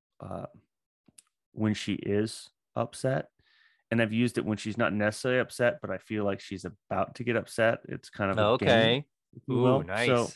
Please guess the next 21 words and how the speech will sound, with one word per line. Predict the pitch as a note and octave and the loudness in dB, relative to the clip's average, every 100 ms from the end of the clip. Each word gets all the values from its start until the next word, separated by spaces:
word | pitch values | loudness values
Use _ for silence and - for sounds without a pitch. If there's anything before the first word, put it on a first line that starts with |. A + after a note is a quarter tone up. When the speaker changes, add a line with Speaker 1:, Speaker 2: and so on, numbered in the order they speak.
| _ | _
Speaker 2:
A | G#2+ | -2
little, | A#2+ B2 A#2 | 2 4 4
the | G#2+ B2 | 2 2
old | A#2+ A2 | 2 0
preemptive | - C#3 B2 B2 C3+ C3+ A2 F2 - - _ _ _ _ _ - | -2 0 2 2 -2 -2 -2 -2 -12 -20 _ _ _ _ _ -6
Speaker 1:
Yeah. | E3+ C3 - - _ _ _ - | -2 -2 -4 -12 _ _ _ -12
Speaker 2:
technique. | - G#2+ - | -6 -6 2
Speaker 1:
So | D#3+ C3+ | 4 4
Speaker 2:
I | F#2+ | 4
love | G2 A#2 | 4 4
it. | G#2 - _ _ _ _ - | 4 0 _ _ _ _ -20
Speaker 1:
find | - D#3+ D#3 D#3+ | 0 2 4 2
five | - D3 D#3 F3+ | 0 2 2 0
things | - E3+ C#3+ | -4 -6 -4
in | C#3 | -2
your | C3+ B2+ | -2 -2
environment | A#2 A2+ A#2 A#2+ | 0 0 0 -2
you | A2+ A2+ | -8 -10
can | A2 | -10
see. | - - - - - _ _ _ _ _ _ _ _ _ _ _ _ _ _ _ _ _ _ _ _ | -10 -12 -10 -12 -12 _ _ _ _ _ _ _ _ _ _ _ _ _ _ _ _ _ _ _ _
Right? | G#2 G2 A2+ | -2 -2 -2